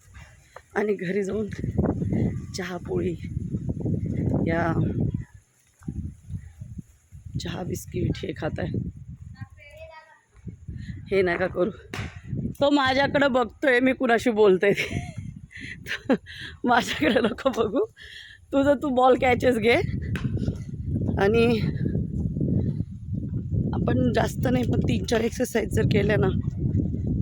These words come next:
तरी आपलं वेट भरपूर कमी होतं. जसं मी मागच्या व्हिडिओला पण सांगितलेले, मी पुढचा व्हिडिओ परत एकदा बनवते एक्सरसाइजचा. मी एकदम सुरुवातीचे पण व्हिडिओ टाकलेले आहेत,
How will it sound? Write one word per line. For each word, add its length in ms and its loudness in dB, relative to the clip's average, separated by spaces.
तरी 140 2
आपलं 300 0
वेट 160 4
भरपूर 360 0
कमी 260 0
होतं. 540 -2
जसं 240 -2
मी 140 0
मागच्या 320 -2
व्हिडिओला 380 2
पण 120 -4
सांगितलेले, 540 -2
मी 100 2
पुढचा 380 -4
व्हिडिओ 260 0
परत 320 -2
एकदा 240 -2
बनवते 420 0
एक्सरसाइजचा. 640 -6
मी 120 -2
एकदम 240 0
सुरुवातीचे 540 0
पण 140 -2
व्हिडिओ 280 2
टाकलेले 420 0
आहेत, 420 -6